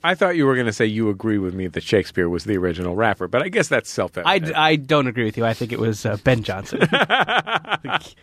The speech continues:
Speaker 2: He wrote all Shakespeare's raps.
Speaker 1: A common man couldn't have written
Speaker 2: No,
Speaker 1: a rap.
Speaker 2: a common man could never,
Speaker 1: Common man could never have a flow that tight.
Speaker 2: Exactly.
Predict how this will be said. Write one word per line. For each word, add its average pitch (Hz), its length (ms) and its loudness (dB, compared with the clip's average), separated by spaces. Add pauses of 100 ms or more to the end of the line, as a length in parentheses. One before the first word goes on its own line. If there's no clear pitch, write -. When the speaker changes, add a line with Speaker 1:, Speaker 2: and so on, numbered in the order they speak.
(200)
Speaker 2:
He 156 280 2
wrote 139 220 2
all 123 100 2
Shakespeare's 113 480 -4
raps. 92 340 -6
Speaker 1:
A 156 60 0
common 139 460 2
man 110 240 4
couldn't 131 300 2
have 127 420 0
written 185 280 2
Speaker 2:
No, 135 120 2
Speaker 1:
a 127 80 0
rap. 151 160 2
Speaker 2:
a - 20 2
common 196 420 2
man 127 360 0
could 123 100 -4
never, 151 320 2
Speaker 1:
Common 285 400 2
man 262 180 2
could 311 120 2
never 339 240 2
have 208 80 4
a 160 100 4
flow 165 320 2
that 135 260 2
tight. 151 320 2
Speaker 2:
Exactly. 117 720 -2